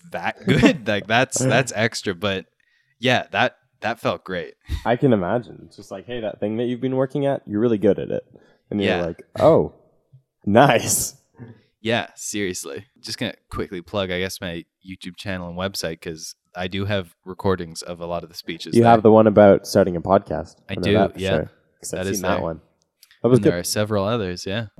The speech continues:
Speaker 2: I need to subscribe to you. <laughs> I'm actually not
Speaker 1: Yeah,
Speaker 2: right
Speaker 1: do
Speaker 2: now.
Speaker 1: it, man.
Speaker 2: <laughs> I
Speaker 1: Come
Speaker 2: just
Speaker 1: on.
Speaker 2: realized that I'm actually not subscribed.
Speaker 1: Yeah.
Speaker 2: Like, would you say that joining Toastmasters has sort of been the same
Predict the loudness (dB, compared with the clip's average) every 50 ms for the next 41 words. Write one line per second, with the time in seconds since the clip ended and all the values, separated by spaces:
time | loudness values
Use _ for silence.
0 | -8 -6 -6 -4 -4 -6 -8 -8 -10 -10 -10 -10 -8 -4 -2 0 2 2 0 -2
1 | -6 -12 -10 -6 -4 -2 2 4 4 4 4 2 -2 -4 -6 -2 2 2 2 2
2 | 0 -2 -2 -2 0 0 0 0 0 0 0 0 0 2 2 2 2 0 0 -2
3 | -2 -2 -2 -2 -4 -8 -12 _ _ 0 0 0 0 0 -4 -10 -14 -4 2 4
4 | 4 6 6 6 6 6 6 6 4 4 4 6 6 8 8 8 8 6 6 4
5 | 2 2 2 2 0 0 -2 -4 -4 -6 -6 -4 -4 -2 -4 -4 -6 -10 -12 -16
6 | -16 -16 -10 -6 -4 -2 -2 -2 -4 -6 -12 _ _ -20 -20 -20 _ _ _ _
7 | _ _ _ 4 6 6 8 8 6 8 8 6 6 6 4 4 6 6 6 4
8 | 2 0 -4 -12 0 4 4 4 4 4 4 4 4 4 4 2 0 0 -2 -2
9 | -4 -6 -10 -8 -4 -2 -2 -2 -2 -2 -2 -2 -2 -2 -2 -2 0 2 2 2
10 | 4 4 4 4 4 2 2 2 2 2 2 0 -4 -4 -4 -2 -2 0 2 2
11 | 4 4 4 2 2 0 -4 -8